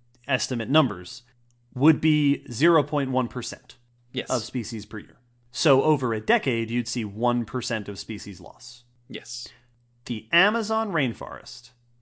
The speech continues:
Speaker 1: has reportedly lost twenty percent of its area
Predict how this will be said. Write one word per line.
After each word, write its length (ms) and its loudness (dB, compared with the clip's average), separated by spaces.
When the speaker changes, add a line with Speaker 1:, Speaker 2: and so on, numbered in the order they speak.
Speaker 1:
has 240 -4
reportedly 760 -4
lost 560 -2
twenty 400 -4
percent 480 -4
of 80 -4
its 180 -6
area 540 -6